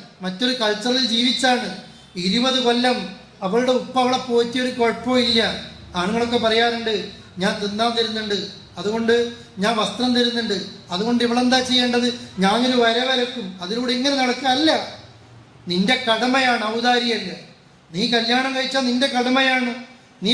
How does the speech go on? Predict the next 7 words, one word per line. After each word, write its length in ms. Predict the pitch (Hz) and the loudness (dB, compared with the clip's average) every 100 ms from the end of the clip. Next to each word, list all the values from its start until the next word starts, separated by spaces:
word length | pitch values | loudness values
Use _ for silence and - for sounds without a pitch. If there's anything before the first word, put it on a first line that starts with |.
| 233 | 2
ഭക്ഷണം 280 | 226 247 262 | 0 -2 -2
കഴിക്കുമ്പോ 520 | 254 247 - 247 240 240 - - - - | 0 0 0 2 4 2 0 -10 -10 -6
ആ 40 | 233 | -4
ത്വഇംഹ, 360 | 233 240 294 240 254 | -2 0 2 2 2
അവളെയും 320 | 247 269 277 | 2 0 0
ഭക്ഷിപ്പിക്കണം. 680 | 254 254 277 269 254 254 254 254 - - - - | -2 -2 -4 -4 0 2 2 -2 -10 -20 -20 -14
നീ 80 | - | 0